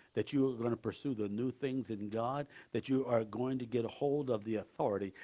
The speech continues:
the name of the Lord Jesus. And if you make, if you're gonna start making a positive, life-changing noise,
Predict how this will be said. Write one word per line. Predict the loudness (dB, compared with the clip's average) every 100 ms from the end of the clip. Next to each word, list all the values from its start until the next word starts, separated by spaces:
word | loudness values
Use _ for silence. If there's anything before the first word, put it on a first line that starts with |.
| -6
the | 0 0
name | 2 2 4 2 0 -4 -6
of | -4
the | 0
Lord | 2 0
Jesus. | -6 -8 -8 -10 -16 -20 _ _ -20 -2
And | 0
if | 2
you | 2
make, | 4 2 2
if | -2
you're | -2
gonna | -2
start | -2 -4 -2
making | 0 0 -2 -10 -14 -6
a | -6
positive, | -6 0 2 4 2 -2 -2 -2 -2
life-changing | 0 2 2 0 -4 -10 -6 -4 -4 -4 -2 -2 0
noise, | 2 2 0 -4 -12